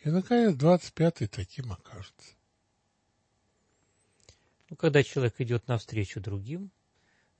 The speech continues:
Speaker 2: то я не слышал, чтобы он в чем-то нуждался. Всегда бывает отклик. Даже если один тебе.
Speaker 1: Да, конечно.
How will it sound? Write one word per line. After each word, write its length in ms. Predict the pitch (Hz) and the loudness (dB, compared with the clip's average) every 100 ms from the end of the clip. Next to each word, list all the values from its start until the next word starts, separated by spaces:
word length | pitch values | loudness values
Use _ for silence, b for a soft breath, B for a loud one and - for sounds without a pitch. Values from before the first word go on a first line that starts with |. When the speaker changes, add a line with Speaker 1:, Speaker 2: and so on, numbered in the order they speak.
| _ _ | _ _
Speaker 2:
то 640 | 110 107 107 104 101 101 - _ _ _ _ _ _ _ | -6 -2 -2 -4 -8 -12 -20 _ _ _ _ _ _ _
я 140 | 127 127 | -4 -4
не 100 | 135 | -4
слышал, 380 | - 113 - 95 | -6 -6 -6 -12
чтобы 340 | - 107 117 | -10 -10 -6
он 280 | 151 151 127 | -4 -4 -6
в 60 | - | -14
чем-то 380 | - 113 98 107 | -10 -8 -8 -8
нуждался. 640 | 101 98 95 90 85 - _ _ _ _ _ - | -6 -8 -6 -8 -10 -18 _ _ _ _ _ -20
Всегда 420 | - 110 101 151 | -16 -10 -8 -6
бывает 420 | 151 143 139 - | -4 -2 -4 -4
отклик. 460 | 110 - - - _ _ _ _ _ _ _ _ _ _ _ _ _ _ _ _ _ | -10 -14 -20 -20 _ _ _ _ _ _ _ _ _ _ _ _ _ _ _ _ _
Даже 220 | 139 139 | -2 0
если 240 | 147 - 147 | -2 0 0
один 320 | 131 104 90 | 0 -2 -6
тебе. 320 | - 90 87 - - - - | -10 -10 -10 -12 -18 -18 -10
Speaker 1:
Да, 220 | 98 113 | -4 -2
конечно. 720 | - 107 90 113 190 - - | -2 -4 -2 0 -2 -4 -16